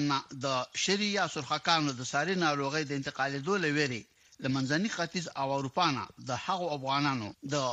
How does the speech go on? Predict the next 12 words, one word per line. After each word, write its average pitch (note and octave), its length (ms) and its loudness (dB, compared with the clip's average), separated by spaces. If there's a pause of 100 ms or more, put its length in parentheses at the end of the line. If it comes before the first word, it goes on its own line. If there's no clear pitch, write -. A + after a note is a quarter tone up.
(220)
را D3 160 2
رسولو D3 400 0 (360)
پروسه D3+ 420 0 (260)
درې F3 160 2
اونۍ E3 260 4 (100)
مخکې - 180 -4 (100)
وځنډول F3 560 2
شوه D3+ 160 0 (300)
چې E3 80 -2 (120)
مخکې C3+ 320 -2
له C#3 40 -4 (100)
کابل C#3 240 2